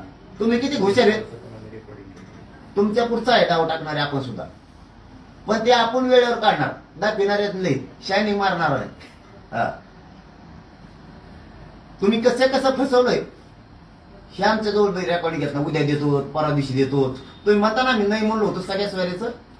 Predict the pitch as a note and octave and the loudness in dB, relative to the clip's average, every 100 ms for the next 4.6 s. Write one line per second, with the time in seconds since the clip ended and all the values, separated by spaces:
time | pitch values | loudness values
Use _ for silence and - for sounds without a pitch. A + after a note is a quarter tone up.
0 | - F3+ E3+ F3 G#3 - - - - - | -6 -2 0 0 -4 -10 -20 -20 -20 -20
1 | - - - - - - - - - - | -20 -20 -20 -20 -20 -20 -20 -20 -20 -20
2 | - - - - - - - - - - | -20 -20 -20 -20 -20 -20 -20 -20 -20 -20
3 | - - - - - - - - - - | -20 -20 -20 -20 -20 -20 -18 -18 -20 -20
4 | - - - G3 A3 C4+ | -20 -20 -10 0 4 4